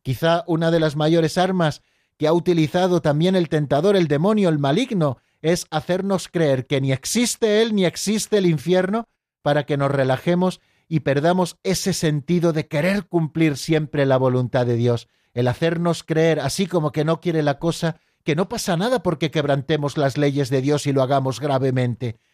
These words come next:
Claro que pasa. Es muy real la posibilidad de nuestra condenación. Por eso vivamos siempre como hijos de la luz. Vivamos siempre guiados por el Espíritu y no como hombres carnales.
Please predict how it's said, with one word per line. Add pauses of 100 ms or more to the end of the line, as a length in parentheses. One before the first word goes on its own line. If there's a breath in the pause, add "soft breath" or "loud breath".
(160)
Claro
que
pasa. (420)
Es
muy
real
la
posibilidad
de
nuestra
condenación. (300)
Por
eso
vivamos
siempre
como
hijos
de
la
luz. (340)
Vivamos
siempre
guiados
por
el
Espíritu (240)
y
no
como
hombres
carnales.